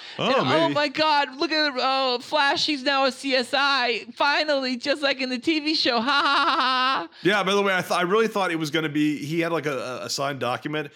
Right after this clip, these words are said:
Speaker 1: This is after Bruce got, uh, the house back for Clark, a-, and, and Flash was like, "Uh, look, Dad, I got a thing. I'm a C S I." I thought it was gonna be like, "You got war <laughs> pardoned." <laughs> Like,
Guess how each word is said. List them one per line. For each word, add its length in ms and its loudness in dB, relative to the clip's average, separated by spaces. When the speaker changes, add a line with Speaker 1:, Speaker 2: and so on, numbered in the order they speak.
Speaker 1:
This 140 -6
is 120 -8
after 680 -2
Bruce 320 -2
got, 460 -4
uh, 400 -4
the 160 -2
house 300 -2
back 300 -4
for 200 -8
Clark, 500 -4
a-, 240 -10
and, 260 -8
and 300 -10
Flash 280 -6
was 160 -12
like, 180 -6
"Uh, 200 2
look, 240 2
Dad, 300 0
I 60 0
got 220 -2
a 40 -4
thing. 440 -2
I'm 240 -2
a 80 0
C 240 -2
S 180 -2
I." 140 0
I 60 -2
thought 80 0
it 20 2
was 100 0
gonna 100 -4
be 80 2
like, 200 -2
"You 140 -4
got 240 0
war 240 0
<laughs> 140 -8
pardoned." 600 0
<laughs> 220 -2
Like, 240 0